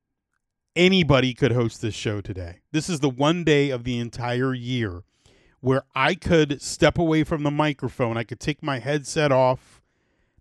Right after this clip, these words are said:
and I can let anybody host this show.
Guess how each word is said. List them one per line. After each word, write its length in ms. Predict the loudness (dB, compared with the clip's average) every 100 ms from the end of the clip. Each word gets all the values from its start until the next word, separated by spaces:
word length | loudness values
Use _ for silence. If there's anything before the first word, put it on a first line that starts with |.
| _
and 140 | 0 2
I 100 | 2
can 200 | 2 0
let 160 | 0 -4 -2
anybody 840 | 0 0 0 2 2 0 -4 -8 _ _ _ _ _
host 360 | -4 -4 -4
this 160 | -8 -8
show. 340 | -6 -8 -8